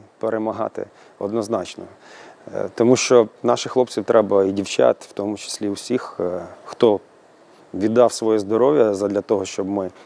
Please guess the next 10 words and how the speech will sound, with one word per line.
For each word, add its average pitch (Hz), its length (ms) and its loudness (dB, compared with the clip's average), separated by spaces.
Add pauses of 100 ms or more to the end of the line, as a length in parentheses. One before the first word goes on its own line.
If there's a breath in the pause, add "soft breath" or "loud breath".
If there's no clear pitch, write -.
були 117 220 6
на 101 100 -2
своїй 98 320 -4
землі 101 360 -2
живі, 117 320 -2 (320 loud breath)
вони 143 460 2 (200)
заслуговують 147 680 2
на 107 180 -4
якісний 110 480 -4
ремонт 123 400 0